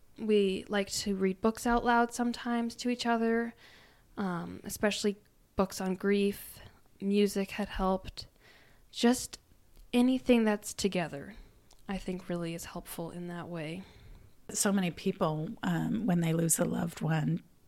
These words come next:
Speaker 2: um, feel like they can't even speak their name, and
Speaker 1: Mm-hmm.
Speaker 2: they hide all the pictures, and, um, they think that maybe it's wrong to continue their memory and to hang on to that.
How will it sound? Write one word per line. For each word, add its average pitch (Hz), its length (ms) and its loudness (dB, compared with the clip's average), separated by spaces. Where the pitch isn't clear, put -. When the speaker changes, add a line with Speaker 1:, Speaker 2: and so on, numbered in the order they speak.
Speaker 2:
um, 165 320 0
feel 165 180 -2
like 156 140 0
they 151 80 0
can't 165 220 2
even 156 260 0
speak - 320 -2
their 160 120 2
name, 160 440 2
and 208 560 -2
Speaker 1:
Mm-hmm. - 140 -4
Speaker 2:
they 170 120 -2
hide 170 200 -2
all - 100 -2
the 175 100 -4
pictures, 160 680 -2
and, 160 200 0
um, 160 500 0
they 170 100 4
think 175 320 0
that 170 340 0
maybe 165 340 2
it's - 220 -2
wrong 160 480 2
to 170 140 0
continue 165 540 0
their 160 160 0
memory - 640 0
and 180 160 0
to 170 120 -4
hang 165 240 -2
on 160 160 0
to - 160 -4
that. 151 480 -2